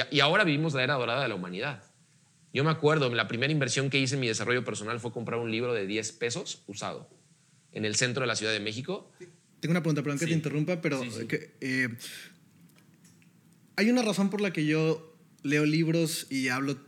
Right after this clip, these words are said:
Speaker 2: constantemente de la educación, y esa razón se llama Luis Belaunzarán.
Speaker 1: Ujú.
Speaker 2: No hay, no hay otra verdad. La, el primer libro que abrí fue porque tú me dijiste que abriera el libro, y de hecho ni siquiera me lo dijiste de una manera indirecta,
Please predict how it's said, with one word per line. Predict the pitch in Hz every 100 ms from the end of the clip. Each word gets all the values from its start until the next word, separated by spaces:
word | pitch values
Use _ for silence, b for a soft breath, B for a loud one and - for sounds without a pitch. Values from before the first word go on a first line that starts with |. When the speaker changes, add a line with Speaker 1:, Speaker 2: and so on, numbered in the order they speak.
| -
Speaker 2:
constantemente | 147 127 131 139 123 143
de |
la | 135
educación, | 120 117 160 170
y |
esa | 151
razón | 139 127 139
se | 147
llama | 139 135 143 143 143 -
Luis | 123 127
Belaunzarán. | 131 123 113 104 92 -
Speaker 1:
Ujú. | 107 98 - - - -
Speaker 2:
No | 131 131
hay, | 143 147 143
no | 139
hay | 147
otra | 147 151
verdad. | 131 117 107 104 - - 131
La, | 127 123 - -
el | 139 123
primer | 135 147
libro | 170 170 170
que | 165
abrí | 135 139 180 226 226 - B B B -
fue | - 131
porque | 151 147
tú | 147
me | 151
dijiste | 147 135 143 151
que | -
abriera | 143 139 139
el | 135
libro, | 165 190
y | 185
de | 165 156
hecho | 165
ni | 226
siquiera | 170 175
me | 202
lo |
dijiste | 160 160 180
de |
una | 170
manera | 156 151
indirecta, | 156 135 165 170 135